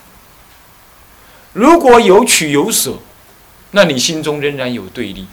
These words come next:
干嘛？取的是我要的，舍的是我对立不要的，这个还不统一。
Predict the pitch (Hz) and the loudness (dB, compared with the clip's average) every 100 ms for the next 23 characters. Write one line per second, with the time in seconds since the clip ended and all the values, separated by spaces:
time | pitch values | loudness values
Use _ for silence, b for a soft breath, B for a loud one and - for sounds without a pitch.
0 | _ - 147 117 117 - _ _ _ - | _ 2 2 2 -4 -12 _ _ _ -6
1 | 160 135 143 196 147 107 135 110 95 - | -4 -2 -2 -2 -4 -4 -8 -10 -16 -20
2 | _ _ _ _ _ - - 147 139 160 | _ _ _ _ _ -4 2 2 2 -2
3 | 196 107 - 156 131 127 - 107 123 - | -2 -2 -2 -6 -6 -12 -14 -16 -18 -20
4 | - _ _ _ _ _ _ _ _ - | -20 _ _ _ _ _ _ _ _ -20
5 | - _ - - _ _ _ _ - 185 | -20 _ -20 -20 _ _ _ _ -12 -8
6 | 147 - - 127 135 180 98 - | -8 -12 -14 -14 -16 -20 -20 -20